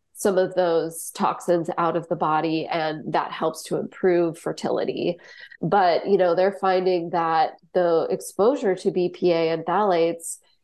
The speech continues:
directly affect the chromosomes in the eggs, that a higher exposure to these chemicals then create eggs that are not able to,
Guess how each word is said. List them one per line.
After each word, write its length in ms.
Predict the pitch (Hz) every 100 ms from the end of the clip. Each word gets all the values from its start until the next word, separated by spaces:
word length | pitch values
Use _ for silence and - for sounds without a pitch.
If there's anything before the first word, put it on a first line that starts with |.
| _ _ -
directly 680 | 208 170 170 185 - 185
affect 760 | 147 180 - 247 202 180 - -
the 80 | 175
chromosomes 800 | 175 202 180 175 180 165 156 -
in 160 | 165
the 180 | 143 -
eggs, 460 | 185 165 117 - -
that 300 | 165 143 139
a 60 | -
higher 480 | - 180 180 175 165
exposure 800 | 165 - 165 170 185 185 170
to 360 | 170 - 170 165
these 220 | 160 160
chemicals 840 | - 240 262 254 170 160 160 156 - - - -
then 600 | - 180 180 175 170 165 - -
create 500 | 185 170 170 147 -
eggs 400 | 156 143 - -
that 320 | 151 107 - -
are 120 | 170
not 300 | 156 143 -
able 360 | 170 165 143 143
to, 640 | - 156 147 131 127 -